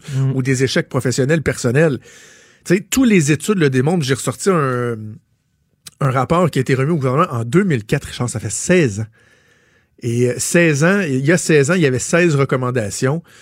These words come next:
Speaker 2: dont celle de confier au ministère de la Santé et des Services sociaux le dossier de la condition masculine. On m'a dit qu'il y a qu'un petit, tu sais, un fonctionnaire quelque part dans sa liste de tâches, il y a la condition masculine, mais c'est pas une, une priorité, tu sais. Puis il faudrait que ce
Speaker 1: Mm.
Speaker 2: soit,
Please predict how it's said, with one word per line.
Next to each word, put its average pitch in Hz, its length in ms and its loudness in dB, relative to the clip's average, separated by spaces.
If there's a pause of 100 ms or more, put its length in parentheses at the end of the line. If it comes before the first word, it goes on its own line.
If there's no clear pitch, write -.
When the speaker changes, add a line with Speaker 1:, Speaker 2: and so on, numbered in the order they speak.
(240)
Speaker 2:
dont 170 260 2
celle 180 280 0
de 127 460 2
confier 160 400 0
au 180 80 4
ministère 139 300 -2
de 147 60 0
la 127 40 0
Santé 117 220 -4
et 165 40 -4
des 135 100 0
Services 120 280 -2
sociaux 151 420 -2
le 143 240 2
dossier 143 520 -2
de - 420 -16
la 120 80 -2
condition 147 400 -2
masculine. 139 680 0
On 131 100 -2
m'a 170 160 4
dit 170 220 0
qu'il - 100 -2
y 147 40 4
a - 20 -4
qu'un 160 360 -2
petit, - 240 -10
tu 226 120 -4
sais, 220 60 2
un 185 100 4
fonctionnaire 185 640 -2
quelque - 220 -4
part 170 260 2
dans 139 200 -2
sa 139 160 2
liste 151 200 2
de 139 80 2
tâches, 147 400 0
il 135 60 -2
y - 20 4
a 147 140 2 (400)
la 117 80 0
condition 139 320 0
masculine, 143 440 0
mais 135 100 0
c'est - 180 -2
pas 190 320 4
une, 127 160 -6 (320)
une 127 160 -6
priorité, 151 640 0
tu - 60 -12
sais. 165 100 0
Puis 143 140 -6
il 127 40 -4
faudrait 147 280 2
que 123 80 0
ce 123 80 2
Speaker 1:
Mm. - 20 2
Speaker 2:
soit, 180 300 2